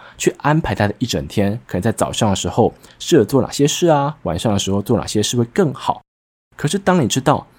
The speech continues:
每个人都会有自己独特的生物钟的时候，我们就可以安排一个只适合自己的时间表啊，我们不必要去跟随别人的，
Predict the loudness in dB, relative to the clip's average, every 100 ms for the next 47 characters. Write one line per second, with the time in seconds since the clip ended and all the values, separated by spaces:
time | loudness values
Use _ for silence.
0 | _ 2 4 4 4 4 4 4 2 2
1 | 0 2 -4 0 0 2 0 2 0 0
2 | -2 -4 -6 -2 -4 -4 _ -18 -4 2
3 | 2 2 -2 2 0 0 0 0 0 -2
4 | -2 0 0 -2 _ _ -6 0 0 2
5 | 2 2 0 -4 -4 -4 -8 -8 0 0
6 | 0 -4 0 2 2 -2 -4 -8 -8 -2
7 | 0 2 0 2 2 4 0 2 2 2
8 | 0 0 0 0 -4